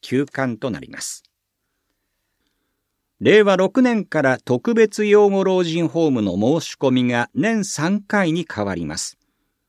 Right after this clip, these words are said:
第一期受付を開始します。対象は身体上、精神上に著しい障害があるため、常時介護を必要とし、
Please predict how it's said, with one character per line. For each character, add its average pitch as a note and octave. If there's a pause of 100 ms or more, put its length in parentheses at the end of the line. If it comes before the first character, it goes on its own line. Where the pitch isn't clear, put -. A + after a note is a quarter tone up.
(240)
第 G#3+
一 G3 (100)
期 C3+
受 E3
付 -
を D#3
開 F#2+
始 -
し -
ま -
す。 - (880)
対 F3
象 D#3+
は C3+ (320)
身 G3+
体 F3+
上、 C3
精 E3
神 D#3+
上 C3+
に A#2+ (220)
著 F3
し F#3+
い -
障 D#3+
害 D3+
が D3
あ D#3
る D3
た A#2
め、 A2 (240)
常 G#3+
時 D#3+
介 G3
護 D3
を -
必 -
要 A#2+
と A2
し、 G#2